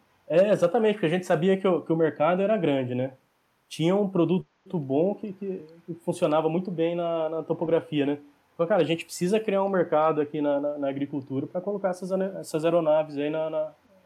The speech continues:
na agricultura, né? E a gente escolheu a usi-, as usinas, né, como primeiro, primeira área, né? O florestal já tava um pouco mais, um pouco mais avançado ali. Mas a gente pegou a usina como pr-, o primeiro mercado nosso a ser,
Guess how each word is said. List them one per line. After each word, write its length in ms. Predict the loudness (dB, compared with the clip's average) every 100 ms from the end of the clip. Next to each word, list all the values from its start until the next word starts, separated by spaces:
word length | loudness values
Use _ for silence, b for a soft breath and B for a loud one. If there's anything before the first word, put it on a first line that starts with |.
| _ -2
na 100 | 0
agricultura, 500 | 0 0 -2 0 2
né? 120 | 2
E 20 |
a 40 | 2
gente 160 | 0
escolheu 400 | -2 0 2 2 0
a 180 | -2
usi-, 340 | -2 -2 -6 -4
as 120 | -4
usinas, 400 | -4 -4 0 0
né, 120 | -2
como 280 | -4 -4 -6 _ _ -14
primeiro, 580 | -8 -4 0 2 0 -2 -12 _ _ _ _ _ -4
primeira 280 | 0 2
área, 220 | 4 4 2
né? 60 |
O 60 | 2
florestal 500 | 2 2 2 4 4
já 80 | 4
tava 180 | 0
um 40 | 0
pouco 260 | -2 -4
mais, 380 | -6 -4 -4 -6 _ _
um 100 | -20
pouco 260 | -8 -6 -4
mais 200 | -4 -2
avançado 540 | 0 -2 -2 -2 -2
ali. 160 | -4 -6 -10 _ _ _
Mas 200 | -6 -2
a 60 | -2
gente 200 | -4 -2
pegou 320 | 0 0 0
a 80 | -2
usina 300 | -4 -6 -8
como 240 | -6 -8
pr-, 140 | -6 -10
o 80 |
primeiro 280 | -8 -6 -4
mercado 460 | -2 -2 0 -2 0
nosso 380 | 0 -2 -4 -8
a 20 |
ser, 180 | -8